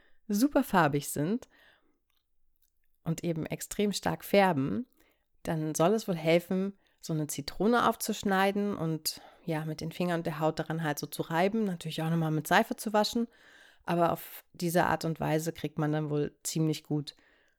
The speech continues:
so gut wie alle Farbstoffe wieder ab. Diese Farbe wird übrigens auch gern industriell genutzt und zum Beispiel als Farbstoff für Süßigkeiten oder auch Molkereiprodukte eingesetzt.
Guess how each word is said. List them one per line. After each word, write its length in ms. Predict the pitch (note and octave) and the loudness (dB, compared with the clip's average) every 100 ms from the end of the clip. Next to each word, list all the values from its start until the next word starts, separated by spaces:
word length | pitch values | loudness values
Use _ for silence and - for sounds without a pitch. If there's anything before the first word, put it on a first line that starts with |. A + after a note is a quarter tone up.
| _ _ | _ _
so 160 | - E3 | -8 -4
gut 180 | E3+ | -2
wie 60 | D3+ | -2
alle 180 | - D3+ | -2 -4
Farbstoffe 540 | - C#3+ - D3+ C#3 | 0 -2 0 -4 -4
wieder 280 | C#3+ C#3 C3+ | -4 -2 -2
ab. 280 | - - - _ _ _ _ _ _ _ _ _ _ _ _ _ - | -4 -8 -12 _ _ _ _ _ _ _ _ _ _ _ _ _ -8
Diese 180 | E3+ D3+ | -2 -2
Farbe 460 | - E3 G#3 B3 G3+ | -2 6 8 8 2
wird 140 | F3+ | 0
übrigens 340 | F3 F3 E3+ - | 2 2 0 -4
auch 260 | G3 G3+ - | 2 2 2
gern 240 | D#3+ D3+ | -2 0
industriell 640 | C#3+ D3 D3+ - - D3+ C#3+ | 0 -2 -4 -6 -2 0 0
genutzt 480 | C#3 C3 - - - _ - - _ _ - | -4 -6 -8 -12 -12 _ -20 -20 _ _ -18
und 160 | - D#3 | -8 -4
zum 120 | D#3+ | 0
Beispiel 300 | C#3+ D#3 - | 2 2 0
als 160 | C3+ - | -4 -2
Farbstoff 520 | - E3 E3 - C3+ | 4 4 4 -6 -6
für 120 | D3 | -4
Süßigkeiten 840 | C#3+ F#3+ F#3 E3+ - D3+ D3+ D3+ D3 | -2 0 0 -2 0 2 2 2 0
oder 180 | C#3+ | 0
auch 100 | - | -2
Molkereiprodukte 880 | D3 C#3+ D3 D3+ E3+ - - C#3 C#3+ | -2 -4 0 2 2 0 -6 -6 -6
eingesetzt. 760 | C3+ D3 C3+ - - - - | -4 -4 -6 -8 -10 -12 -16